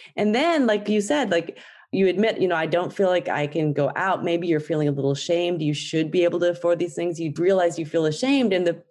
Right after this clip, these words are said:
the other person might say, "Wow, I had no idea." Likely they had no idea.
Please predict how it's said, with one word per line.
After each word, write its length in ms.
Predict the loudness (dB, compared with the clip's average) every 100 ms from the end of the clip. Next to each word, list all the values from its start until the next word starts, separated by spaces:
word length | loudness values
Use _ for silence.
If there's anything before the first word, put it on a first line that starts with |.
| _
the 80 | -2
other 160 | 0 0
person 420 | 0 0 2 2
might 240 | 2 -2 -2
say, 360 | 0 0 -2 -10 -20 -8
"Wow, 420 | -4 0 0 0
I 80 | 2
had 220 | 0 0
no 200 | 0 2
idea." 680 | 0 0 0 2 2 -2 -6 -4
Likely 380 | 0 0 2 2
they 140 | 2 0
had 180 | 0 0
no 160 | 0
idea. 540 | 0 0 2 2 0